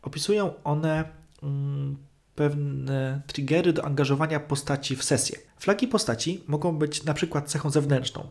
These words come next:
jak na przykład to, że ktoś wygląda groźnie i wszyscy się go boją. Ten gracz chciałby wchodzić w ciemne uliczki i wiedzieć, że typowe rzezimieszki będą chować się po kątach, zamiast wyskakiwać na niego z nożem. Flaga postaci może też być cechą charakteru.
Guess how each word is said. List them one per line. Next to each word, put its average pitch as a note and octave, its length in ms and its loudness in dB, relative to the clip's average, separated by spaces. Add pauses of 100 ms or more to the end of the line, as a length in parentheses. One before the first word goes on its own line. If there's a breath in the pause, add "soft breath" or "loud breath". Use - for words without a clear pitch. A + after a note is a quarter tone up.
jak D3 120 -8
na F#3+ 60 0
przykład E3 240 -2
to, F3 120 4
że D#3 100 2
ktoś - 480 -2
wygląda C#3 760 4
groźnie B2+ 680 2
i C3 80 -2
wszyscy - 260 -2
się C#3 100 0
go B2 120 2
boją. A#2+ 300 2 (400)
Ten C3+ 180 0
gracz C#3 300 2
chciałby C3+ 460 2
wchodzić C3 540 -2 (300 loud breath)
w - 100 -12
ciemne C#3+ 280 4
uliczki C#3 480 2
i C3+ 60 2
wiedzieć, C3+ 340 4
że B2 200 6
typowe C3 340 2
rzezimieszki B2+ 600 2
będą A#2+ 220 0
chować A#2+ 320 0
się A#2+ 60 -2
po - 120 -6
kątach, A#2 420 -2
zamiast A#2 320 -6
wyskakiwać B2 460 -2
na A#2 60 -4
niego - 180 -2
z A#2 60 0
nożem. C3 320 0 (360 soft breath)
Flaga E3+ 260 6
postaci G3+ 440 0
może D3 240 2
też B2 200 0
być C#3 360 -2 (380)
cechą B2 240 0
charakteru. B2+ 480 2